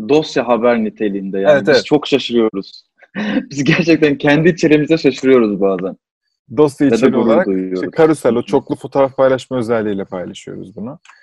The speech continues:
Speaker 1: Hı hı.
Speaker 2: I G T V'mizde iki haftada bir röportajımız var. Girişimcilere kendi girişimlerini anlatmaları için on dakika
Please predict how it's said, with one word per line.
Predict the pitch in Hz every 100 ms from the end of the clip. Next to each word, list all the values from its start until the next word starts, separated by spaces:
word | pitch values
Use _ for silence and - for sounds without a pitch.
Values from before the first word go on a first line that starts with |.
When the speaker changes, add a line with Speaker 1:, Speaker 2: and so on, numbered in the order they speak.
| _
Speaker 1:
Hı | 120
hı. | 110 127 131
Speaker 2:
I |
G | 151
T | 143 147
V'mizde | 143 139 131 131 143 131 - _
iki | 117 -
haftada | 139 131 131 123
bir | 123
röportajımız | 123 - 120 127 127 143 123
var. | 127 - _
Girişimcilere | 123 120 - 127 113 123 127 127
kendi | - 120 127
girişimlerini | 127 120 - 123 123 123
anlatmaları | 120 113 120 117 117
için | - 120
on | 123 120
dakika | - 113 - 117